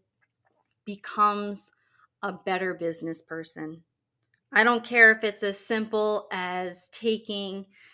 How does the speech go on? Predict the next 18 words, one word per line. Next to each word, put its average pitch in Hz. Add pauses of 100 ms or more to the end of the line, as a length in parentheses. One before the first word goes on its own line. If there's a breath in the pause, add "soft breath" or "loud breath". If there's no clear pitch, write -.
(160 soft breath)
you 202
know, 196
a 196
woodworking 170
class - (920 soft breath)
or 202
a 196
pottery 185
class. 170 (720 soft breath)
You're 240
learning 240
something 226
new 202
and 180
you're 185
training 226
your 208
brain 180